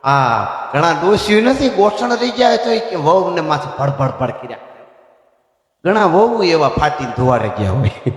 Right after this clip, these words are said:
પાછા. હમણાં તે ડોહીમાં મને કહેતા હતા, "ભગવાને અમારા ઉપર અન્યાય કર્યો." મેં કીધું, "કેમ?"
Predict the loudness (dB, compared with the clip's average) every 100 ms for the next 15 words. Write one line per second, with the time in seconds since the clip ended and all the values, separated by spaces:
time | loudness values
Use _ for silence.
0 | -4 0 0 -2 -10 -12 -16 -18 -20 -20
1 | -20 -20 -4 0 2 2 -2 -2 2 2
2 | 2 0 0 -2 0 -2 -2 -4 -6 -14
3 | -16 -20 -20 -8 -2 2 2 2 2 2
4 | 2 2 0 0 0 2 2 0 0 0
5 | 0 -2 -6 -10 -2 -2